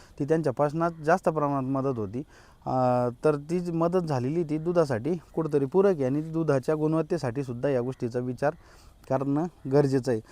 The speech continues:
तर सर्वात महत्त्वाचं मी आत्ता सांगितलं की बाबा चाऱ्याचं नियोजन व्यवस्थित ठेवा, एक किंवा दोन वेळेचं चाऱ्याचं नियोजन ठेवा, सकाळी एक दीड तास, संध्याकाळी एक दीड तास आसन.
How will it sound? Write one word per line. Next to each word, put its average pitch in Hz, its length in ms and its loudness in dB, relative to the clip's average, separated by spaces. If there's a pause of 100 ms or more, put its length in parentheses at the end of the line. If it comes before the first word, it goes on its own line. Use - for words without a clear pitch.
(240)
तर 165 260 4
सर्वात 165 380 6
महत्त्वाचं 175 400 0
मी 151 100 0
आत्ता 156 220 2
सांगितलं 127 400 -2
की 165 100 -6
बाबा 170 220 0
चाऱ्याचं 160 400 2
नियोजन 156 320 0
व्यवस्थित 151 360 -4
ठेवा, 123 200 0
एक 151 260 0
किंवा 156 160 2
दोन 139 220 0
वेळेचं 139 320 2
चाऱ्याचं 131 420 0
नियोजन 127 320 -2
ठेवा, 110 200 -4
सकाळी 127 340 -4
एक 123 140 -4
दीड 123 180 -4
तास, 131 140 -2 (400)
संध्याकाळी 143 380 0
एक 117 140 -4
दीड 117 120 -4
तास 110 200 -2
आसन. 117 340 -4